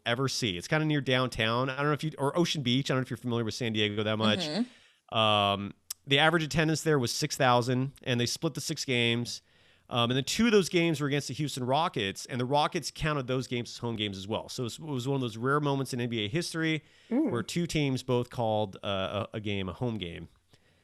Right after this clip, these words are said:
Speaker 1: Um,
Speaker 3: So
Speaker 1: and
Speaker 3: I, so the
Speaker 2: Interesting.
Speaker 3: Golden State, they were trying to cover Nor-,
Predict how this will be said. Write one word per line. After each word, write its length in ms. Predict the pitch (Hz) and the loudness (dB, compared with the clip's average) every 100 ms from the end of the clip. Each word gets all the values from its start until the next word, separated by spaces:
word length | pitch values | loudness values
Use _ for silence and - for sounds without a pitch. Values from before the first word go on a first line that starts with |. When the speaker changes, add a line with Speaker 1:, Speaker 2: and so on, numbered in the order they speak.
| _ _ - | _ _ -8
Speaker 1:
Um, 460 | 90 85 85 82 - _ _ _ _ _ | -4 -2 -4 -6 -12 _ _ _ _ _
Speaker 3:
So 300 | - 302 262 | 6 12 12
Speaker 1:
and 100 | - | 12
Speaker 3:
I, 240 | 254 262 247 | 12 12 12
so 260 | - 285 | 10 10
the 40 | 214 | 12
Speaker 2:
Interesting. 180 | 269 208 | 10 12
Speaker 3:
Golden 380 | 254 247 247 | 12 12 12
State, 280 | 247 269 214 | 12 12 12
they 80 | 214 | 12
were 100 | 214 | 12
trying 260 | - 247 214 | 10 8 10
to 80 | |
cover 640 | 208 - 233 214 190 185 - - - - - _ | 8 12 12 12 12 12 10 -6 -20 -20 -20 _
Nor-, 460 | 214 220 214 202 | 10 12 12 12